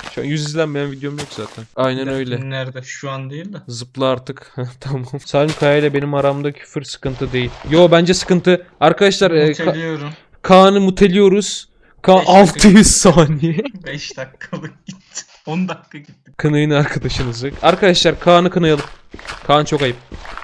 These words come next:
Speaker 2: Şerefsiz, Allah belasını
Speaker 1: Beklenme.
Speaker 2: versin.
Speaker 1: Oha.
Speaker 2: Yuh.
Speaker 1: Oo, bir de küfür et, yüzüne tükür. <laughs> Kınıyoruz Kaan.
Speaker 2: Acı
Speaker 1: Lütfen şunu
Speaker 2: çekmesinden
Speaker 1: mouse'u kolay yap,
Speaker 2: mutlu
Speaker 1: yazık
Speaker 2: oluyoruz.
Speaker 1: eline. Sıkıntı yok. Daha geçen elimi bardağa vurdum. Elimin şurası mor.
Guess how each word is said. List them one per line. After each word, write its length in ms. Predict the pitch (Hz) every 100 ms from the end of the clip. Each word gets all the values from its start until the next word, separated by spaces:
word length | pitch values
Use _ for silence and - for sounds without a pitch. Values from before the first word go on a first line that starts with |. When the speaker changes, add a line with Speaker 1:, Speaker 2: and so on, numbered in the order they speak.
| - -
Speaker 2:
Şerefsiz, 540 | - 147 143 - - 135
Allah 240 | 131 135 131
belasını 100 | 131
Speaker 1:
Beklenme. 640 | 139 131 135 135 131 123
Speaker 2:
versin. 160 | 123 123
Speaker 1:
Oha. 640 | 127 123 117 107 120 120 113
Speaker 2:
Yuh. 60 | 135
Speaker 1:
Oo, 340 | 127 123 117 123
bir 80 | 135
de 60 |
küfür 240 | 143 - 156
et, 160 | 160
yüzüne 260 | 151 139 147
tükür. 500 | - - 139 - - _
<laughs> 220 | 185 180 -
Kınıyoruz 580 | - 156 143 135 -
Kaan. 220 | - - - - - _ _ _
Speaker 2:
Acı 80 | 156 208 - 202 -
Speaker 1:
Lütfen 240 | 139 160 156
şunu 280 | 143 156
Speaker 2:
çekmesinden 540 | 156 151 151 139 131 135
Speaker 1:
mouse'u 260 | 143 160 156
kolay 360 | 151 147 151 147
yap, 120 | 151
Speaker 2:
mutlu 140 | 151
Speaker 1:
yazık 220 | 131 123 -
Speaker 2:
oluyoruz. 160 | 135 123
Speaker 1:
eline. 240 | 117 117 _ _
Sıkıntı 400 | - - 190 190
yok. 180 | 214 139
Daha 120 | 156
geçen 300 | 165 175 185
elimi 340 | 156 160 180 160
bardağa 340 | 160 160 175
vurdum. 260 | 156 135 131
Elimin 200 | 135 139
şurası 320 | 139 139 131
mor. 280 | 127 127